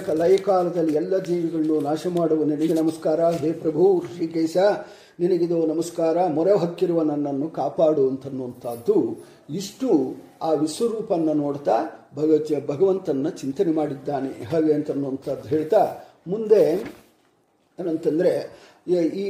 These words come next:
ಈ, ಈ ಪ್ರಕಾರವಾಗಿ ಚಿಂತನೆ ಮಾಡ್ತಾ ಎಲ್ಲಿ ನೀರೊಳಗಡೆನೆ ನೋಡಿದ, ಹೊರಗಡೆ ನೋಡಿದ, ನೋಡಿದ ಅಲ್ಲಿ ಚಿಂತನೆ ಮಾಡ್ತಾ ಮತ್ತೆ ರಥವೇರಿ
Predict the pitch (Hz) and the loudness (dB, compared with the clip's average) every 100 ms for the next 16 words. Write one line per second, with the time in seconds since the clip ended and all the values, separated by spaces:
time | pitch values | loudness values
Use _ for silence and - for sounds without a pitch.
0 | 185 185 196 190 - 196 196 185 175 202 | -6 -6 -6 -8 -8 -6 -4 -2 2 4
1 | 202 196 180 165 - 175 170 170 160 143 | 4 4 2 0 -4 -6 -2 -2 0 -2
2 | - - 147 - - - _ - 170 202 | -2 -2 -2 -2 -16 -20 _ -4 -2 0
3 | 196 185 175 190 233 214 202 180 175 165 | 0 0 0 2 4 6 4 2 -2 -2
4 | 135 - _ _ _ 156 175 151 - 113 | -6 -12 _ _ _ -4 0 0 -2 -6
5 | - 175 196 202 180 160 147 139 - - | -2 2 4 4 4 2 0 -4 -8 -10
6 | 135 156 196 196 170 190 151 151 160 147 | -8 -2 2 2 2 2 2 -2 -4 -2
7 | 156 147 139 - - - - _ _ _ | -2 -2 -4 -6 -8 -10 -18 _ _ _
8 | 156 190 190 226 196 175 190 175 160 147 | -2 0 4 4 6 2 -2 0 0 -2
9 | 180 | -4